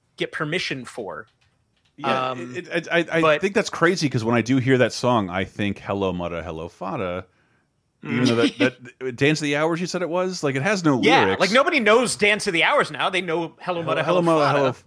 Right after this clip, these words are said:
Speaker 2: Hello
Speaker 1: more.
Speaker 2: Fadda, which, uh, is, I believe, the exact same way that idiot created the birthday song <laughs> and then copyrighted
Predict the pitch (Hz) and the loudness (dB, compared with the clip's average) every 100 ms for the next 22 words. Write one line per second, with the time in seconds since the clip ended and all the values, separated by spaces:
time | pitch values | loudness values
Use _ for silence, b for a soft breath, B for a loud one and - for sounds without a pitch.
0 | 185 453 494 185 107 135 87 131 _ b | -2 2 4 2 -2 -6 -6 -8 _ b
1 | b b - 127 127 147 127 120 120 127 | b b -6 -4 -2 2 6 6 4 -2
2 | 127 127 127 113 110 147 262 127 117 113 | -2 0 0 0 -2 -2 -2 -2 -4 -2
3 | 113 120 - 143 123 120 120 117 107 - | 0 0 -2 -4 -2 -2 -2 -2 -6 -8
4 | 113 110 101 117 120 117 120 117 107 92 | -8 -6 -6 -4 -4 -2 -2 0 -2 0
5 | 104 127 107 95 - 90 87 90 104 98 | 0 2 0 -2 -2 -4 -4 -6 -10 -14
6 | - - - 131 120 120 113 127 135 104 | -14 -16 -20 -20 -16 -14 -12 -10 -8 -6
7 | 92 90 - - | -6 -8 -12 -12